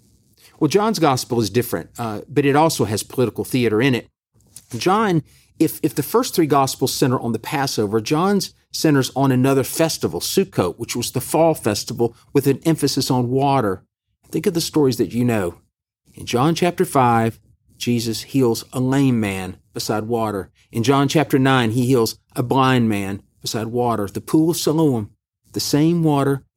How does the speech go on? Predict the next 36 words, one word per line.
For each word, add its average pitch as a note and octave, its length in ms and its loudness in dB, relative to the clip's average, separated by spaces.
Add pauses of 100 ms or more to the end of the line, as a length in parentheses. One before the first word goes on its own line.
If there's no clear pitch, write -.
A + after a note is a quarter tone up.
that - 120 -12
saved C#3 580 0
the D#3+ 80 0
city A#2 480 0 (220)
some - 240 -12
seven C3+ 420 0
hundred A#2+ 440 -4
years G#2+ 260 -4
before. G2+ 520 -4 (2500)
This D#3+ 180 0
healing C#3+ 380 4
of F2+ 100 -2
the G#2 80 -2
blind G2+ 380 0
man F#2 260 -6
is, - 140 -6
in G#2+ 100 -4
fact, A2+ 300 -8
a A2+ 40 -6
remarkable G#2+ 680 0
story. F#2+ 600 -6 (580)
It's E3 180 2
the - 200 0
only F3+ 340 4
story A#2 560 0
in C3+ 220 -4
any F3+ 260 4
of B2+ 100 2
the A#2+ 60 -2
Gospels A#2 640 -2
where A#2 80 -4
someone C#3+ 440 0
is B2 180 -6
afflicted B2+ 520 -6
by C#3 140 -2
birth. C3+ 540 0